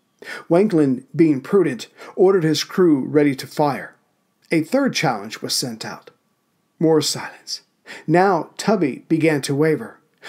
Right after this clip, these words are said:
The two started talking about how they would feel if they fired and found out it was one of their own.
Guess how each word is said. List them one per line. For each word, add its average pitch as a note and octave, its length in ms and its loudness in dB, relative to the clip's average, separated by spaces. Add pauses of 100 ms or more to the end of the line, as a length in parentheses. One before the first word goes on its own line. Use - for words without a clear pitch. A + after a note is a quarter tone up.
(160)
The F3 100 4
two A3+ 300 0
started F#3 340 0
talking D#3 400 0
about C3 400 0
how D#3+ 160 4
they D3+ 160 4
would B2+ 160 -6
feel D3 480 0 (240)
if E3+ 180 0
they D#3 140 2
fired D#3 560 0 (260)
and D#3 160 0
found D3+ 320 2
out C#3 300 0 (380)
it F3 100 0
was C#3+ 180 2
one C#3+ 220 2
of B2+ 60 -4
their B2+ 180 -4
own. B2 280 -8